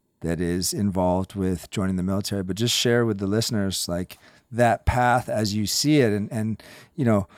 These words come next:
um, questions that people might have about the process.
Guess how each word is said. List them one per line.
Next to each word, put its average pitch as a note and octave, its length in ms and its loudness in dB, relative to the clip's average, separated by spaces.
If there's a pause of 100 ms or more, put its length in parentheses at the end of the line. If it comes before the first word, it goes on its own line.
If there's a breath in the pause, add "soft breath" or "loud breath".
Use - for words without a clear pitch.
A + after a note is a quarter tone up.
(300 loud breath)
um, A2+ 560 0 (600)
questions A#2 580 2
that G2 140 -4
people G#2 300 -4
might G#2 220 -2
have G2+ 280 0
about F#2 300 -4
the F#2+ 60 -8
process. - 1080 2